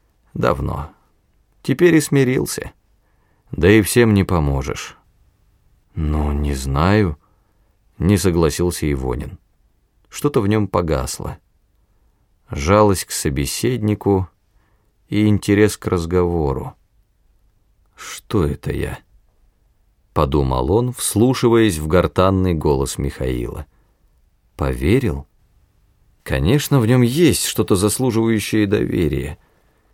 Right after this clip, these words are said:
и в то же время отталкивающее, вроде снисходительных интонаций и блеска превосходства в глазах. А может, так оно и есть?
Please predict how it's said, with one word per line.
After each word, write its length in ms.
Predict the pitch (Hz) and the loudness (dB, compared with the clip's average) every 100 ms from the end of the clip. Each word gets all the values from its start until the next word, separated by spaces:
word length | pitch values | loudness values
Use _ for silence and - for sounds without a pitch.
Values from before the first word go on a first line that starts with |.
| _ | _
и 180 | - 65 | -8 -8
в 120 | - | -6
то 180 | - 85 | -2 0
же 140 | 78 | 2
время 380 | 76 85 82 80 | 2 2 4 0
отталкивающее, 1400 | 78 _ - 135 95 73 - 62 60 57 - - - - - _ _ _ _ _ _ | -2 _ -4 -2 -2 -2 -6 -6 -6 -8 -10 -8 -8 -10 -16 _ _ _ _ _ _
вроде 480 | - 82 90 110 110 | -10 0 2 4 2
снисходительных 1200 | - - 90 107 - 98 92 120 113 101 98 90 | 0 -2 0 0 0 0 2 2 2 2 2 2
интонаций 1040 | 90 82 - 67 67 95 104 - - 92 90 _ _ _ _ | 0 0 -2 -2 0 0 0 -2 -2 -2 -4 _ _ _ _
и 220 | - - 64 | -12 -8 -6
блеска 680 | 64 69 76 101 - - | -4 0 4 4 2 -4
превосходства 1080 | - - 80 76 73 - 95 107 - - 95 | -4 0 2 2 0 -2 2 2 2 -2 -2
в 100 | 87 | -2
глазах. 680 | 90 95 90 87 87 85 - _ _ _ _ _ _ _ - | 0 2 2 0 -2 -2 -8 _ _ _ _ _ _ _ -4
А 100 | 76 | 0
может, 360 | 87 87 - _ | 2 2 -2 _
так 220 | - 71 | -6 -2
оно 180 | 78 69 | -2 -2
и 140 | 65 | -4
есть? 480 | 64 76 113 - - | -2 -4 -4 -8 -16